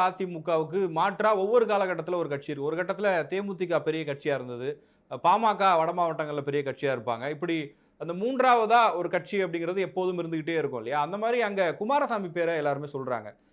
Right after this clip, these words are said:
ஜே டி எஸ் இருந்தாலும் ஒவ்வொரு தேர்தல்லையும் ஒரு நாற்பது சீட்டுன்றதா அவங்களுடைய கெப்பாசிட்டியா இருக்கு. ஏன் அந்த கட்சியால அந்த நாற்பதை தாண்ட முடியல? அந்த கட்சியினுடைய ரோல் அப்படிங்கிறது ஆட்சி அமைப்பதுல எந்த அளவுக்கு முக்கியமா இருக்கும்? இந்த முறை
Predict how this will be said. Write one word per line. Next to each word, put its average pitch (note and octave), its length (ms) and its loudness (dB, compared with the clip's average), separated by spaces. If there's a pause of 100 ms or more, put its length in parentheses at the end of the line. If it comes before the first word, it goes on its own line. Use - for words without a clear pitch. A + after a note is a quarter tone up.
(180)
ஜே A#3 200 6
டி D4+ 100 0
எஸ் C#4 180 0
இருந்தாலும் A3+ 500 0
ஒவ்வொரு A3+ 280 2
தேர்தல்லையும் A3+ 560 0
ஒரு A3 120 0
நாற்பது B3+ 460 2
சீட்டுன்றதா G#3+ 580 -4
அவங்களுடைய F3+ 400 0
கெப்பாசிட்டியா E3+ 560 0
இருக்கு. A#2+ 260 -2 (400)
ஏன் C4+ 300 0
அந்த C4 180 -2
கட்சியால G#3 580 2
அந்த F#3+ 260 0
நாற்பதை G3+ 480 0
தாண்ட G#3+ 340 0
முடியல? E3+ 380 0 (720)
அந்த C4+ 260 2
கட்சியினுடைய B3 560 4
ரோல் A3 240 6
அப்படிங்கிறது F3+ 640 2
ஆட்சி A3+ 380 2
அமைப்பதுல F3+ 600 2
எந்த F3 180 -2
அளவுக்கு F3+ 320 2
முக்கியமா F#3 420 0
இருக்கும்? D3 320 -2 (520)
இந்த A#3 200 2
முறை B3 240 6